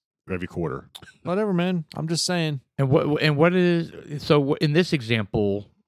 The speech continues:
Speaker 3: what, what is it that they're complaining about? Like their trees? Wh-, I think it was trees.
Speaker 1: Well,
Speaker 2: Well, it's, it's growing on everything.
Speaker 1: it grows
Speaker 2: It
Speaker 1: on everything.
Speaker 2: Oh, dude, it's growing on everything. It's growing on lawn chairs. It's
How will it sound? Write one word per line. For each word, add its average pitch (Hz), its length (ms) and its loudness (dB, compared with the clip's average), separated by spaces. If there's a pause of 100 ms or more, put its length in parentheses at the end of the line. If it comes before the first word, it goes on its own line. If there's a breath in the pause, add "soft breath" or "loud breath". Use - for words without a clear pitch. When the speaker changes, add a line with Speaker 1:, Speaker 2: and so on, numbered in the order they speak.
(120)
Speaker 3:
what, 127 640 0
what 127 260 2
is 131 180 0
it 123 100 0
that 117 200 0
they're 113 120 0
complaining 104 520 0
about? 87 300 -2
Like 90 260 -4
their 85 140 -6
trees? 175 560 -2
Wh-, 120 260 -8
I 107 140 -2
think 156 180 -4
it 135 80 -4
was 101 140 -4
trees. 127 340 0
Speaker 1:
Well, 110 120 10
Speaker 2:
Well, 110 100 6
it's, - 140 2
it's - 180 2
growing 220 320 2
on 147 160 -4
everything. 160 520 0
Speaker 1:
it 98 80 -6
grows 143 180 4
Speaker 2:
It 143 40 6
Speaker 1:
on 117 60 4
everything. 92 360 2
Speaker 2:
Oh, 220 120 6
dude, 202 240 0
it's - 140 -4
growing 214 240 2
on 196 100 -2
everything. 196 220 0
It's 127 60 -10
growing 185 180 2
on 127 180 2
lawn 151 240 2
chairs. 175 300 4
It's 165 80 4